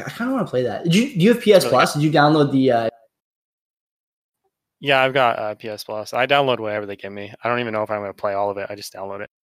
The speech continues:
Speaker 1: Uh, yeah, I don't, I don't, I might not play it. I started playing Detroit Become Human, uh, two nights ago, three nights ago. It's pretty good. I, I, it's not, there's not, like, a lot of action, but it's, like, a nice kinda glide through,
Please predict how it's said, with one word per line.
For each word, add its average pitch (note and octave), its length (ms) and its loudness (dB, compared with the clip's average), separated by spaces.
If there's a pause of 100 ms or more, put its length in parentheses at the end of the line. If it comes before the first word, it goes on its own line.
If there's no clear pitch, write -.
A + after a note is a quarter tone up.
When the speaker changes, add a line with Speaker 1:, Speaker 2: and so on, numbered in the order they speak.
(640)
Speaker 1:
Uh, A2+ 140 -4
yeah, B2+ 200 2
I B2 80 2
don't, C3+ 300 2
I B2+ 80 -2
don't, B2+ 200 0
I C3+ 60 -2
might C#3 140 0
not B2 160 -2
play B2+ 140 0
it. A#2 40 2
I A#2 60 2
started C#3+ 380 4
playing A#2+ 440 -2
Detroit B2 520 0 (160)
Become B2 280 -2
Human, A#2+ 560 -4
uh, A2 480 -8
two - 140 -6
nights B2 200 -4
ago, D3 140 0
three C3+ 160 -6
nights A#2 220 -6
ago. D#3+ 300 0
It's - 100 -20
pretty E4 220 6
good. C#3 420 6
I, C#3 100 4
I, F3+ 220 2
it's D3 160 2
not, F3+ 180 4
there's D3+ 120 2
not, F3+ 140 2
like, E3+ 140 4
a - 20 4
lot C#3 140 6
of G2 80 0
action, C3 380 0
but A#2+ 240 -2
it's, A#2+ 180 -10
like, C3+ 180 -4
a B2+ 60 -4
nice B2 340 -6
kinda A2+ 500 -6
glide A2+ 400 -6
through, A2 400 -4